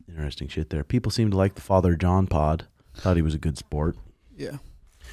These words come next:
Speaker 1: I need, I would love to have, like, some, some leaders or whatever, elders of every religion on here and just talk to 'em.
Speaker 2: It'd be fire.
Speaker 1: I don't
Speaker 2: Who'd
Speaker 1: know
Speaker 2: you,
Speaker 1: how to
Speaker 2: who would
Speaker 1: get
Speaker 2: you want next?
Speaker 1: Maybe
Speaker 2: Someone that believes in the Quran?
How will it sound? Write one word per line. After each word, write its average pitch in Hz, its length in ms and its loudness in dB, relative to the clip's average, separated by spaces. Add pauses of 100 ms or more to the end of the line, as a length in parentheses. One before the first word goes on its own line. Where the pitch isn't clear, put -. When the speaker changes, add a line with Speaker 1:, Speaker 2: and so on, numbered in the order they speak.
(240)
Speaker 1:
I 101 80 -2
need, 175 220 4
I 107 80 2
would 113 120 2
love 160 200 2
to 190 60 -2
have, 120 220 -4
like, 98 240 0
some, 85 280 -2 (460)
some 85 340 -2
leaders 104 540 -4
or 90 120 -6
whatever, 90 320 0
elders 92 540 0
of - 280 -8
every 95 300 2
religion 87 460 0
on 78 220 -2
here 76 180 -6
and 71 120 -8
just - 200 -8
talk - 280 -8
to - 60 -16
'em. - 200 -20 (340)
Speaker 2:
It'd 123 100 -12
be 117 40 -8
fire. 123 380 -10 (920)
Speaker 1:
I 87 80 -4
don't 90 60 2
Speaker 2:
Who'd 85 40 0
Speaker 1:
know 85 60 0
Speaker 2:
you, 85 60 0
Speaker 1:
how 85 60 -2
to 78 60 -4
Speaker 2:
who 127 100 -4
would 131 120 -2
Speaker 1:
get - 20 -6
Speaker 2:
you 123 100 -2
want 117 180 -4
next? - 440 -8 (680)
Speaker 1:
Maybe 92 800 6
Speaker 2:
Someone 117 320 -6
that 113 120 -6
believes 113 240 -8
in 113 100 -4
the 110 80 -6
Quran? 110 420 -10